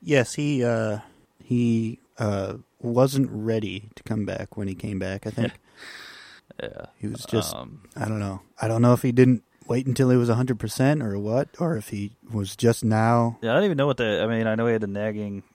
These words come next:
Speaker 2: issue from last year, but I don't, you know, I don't know what it was. I can't remember now, but, uh, he's back in a big way. Um, so he's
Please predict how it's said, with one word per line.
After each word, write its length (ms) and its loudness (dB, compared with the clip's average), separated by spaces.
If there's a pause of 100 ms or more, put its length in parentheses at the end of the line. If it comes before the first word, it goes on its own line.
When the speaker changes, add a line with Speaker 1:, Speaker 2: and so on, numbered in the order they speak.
(120)
Speaker 2:
issue 320 -8
from 180 -10
last 360 -6
year, 280 -4
but 180 -6
I 80 -4
don't, 220 -6
you 80 -8
know, 220 -8
I 80 -10
don't 100 -4
know 120 -2
what 160 2
it 60 -2
was. 300 0
I 60 0
can't 180 -6
remember 240 -2
now, 320 -4
but, 280 -8 (500)
uh, 300 -6 (100)
he's 220 -2
back 340 0
in 80 -4
a 20 -4
big 220 2
way. 360 2 (200)
Um, 420 -10 (240)
so 240 -12
he's 320 -12